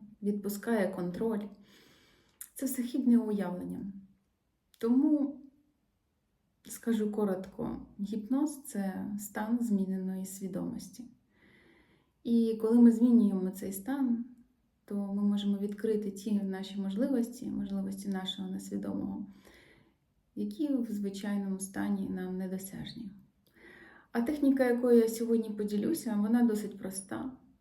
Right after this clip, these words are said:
але при наявності великої кількості справ, при наявності задачі, такої як підготуватися до екзаменів або підготуватися до виступу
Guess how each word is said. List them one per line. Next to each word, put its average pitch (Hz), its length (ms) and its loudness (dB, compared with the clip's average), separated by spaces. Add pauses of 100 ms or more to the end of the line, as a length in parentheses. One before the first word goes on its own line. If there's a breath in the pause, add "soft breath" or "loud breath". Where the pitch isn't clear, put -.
(320)
але 202 680 -2 (380)
при 208 160 0
наявності 208 880 2 (140)
великої 226 360 2
кількості 208 500 -6
справ, - 600 -8 (720 loud breath)
при 208 140 -2
наявності 202 960 0
задачі, 202 840 0
такої 196 360 -4
як 190 220 -2
підготуватися 196 720 -6
до 185 120 -6
екзаменів 185 920 -4
або 185 300 -8
підготуватися 190 760 -6
до 185 140 -8
виступу 190 840 -4